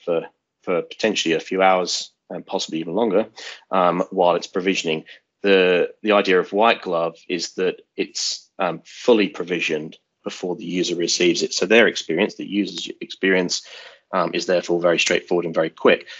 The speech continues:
They pick their regional information, their keyboard layout, um,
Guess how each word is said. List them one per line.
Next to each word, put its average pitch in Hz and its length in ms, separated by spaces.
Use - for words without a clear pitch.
They 82 100
pick - 220
their 87 120
regional 87 360
information, 87 560
their 82 80
keyboard 87 420
layout, 82 400
um, 87 340